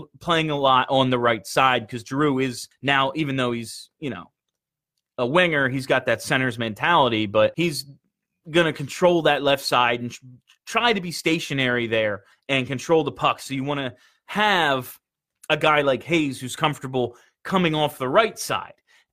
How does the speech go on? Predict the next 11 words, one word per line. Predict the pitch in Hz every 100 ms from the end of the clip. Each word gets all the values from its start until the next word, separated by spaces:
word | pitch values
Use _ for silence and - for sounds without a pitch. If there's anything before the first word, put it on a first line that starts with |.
| 139
And | 139 131 131 131
so | - 175
far, | 165 147 135
I, | 127 123 120
I | 120
think | - 127 117 _ _ _
we've | 131 127
seen | - 147 131 123
he's | 127 117
pretty, | - 147 120 113
uh, | 104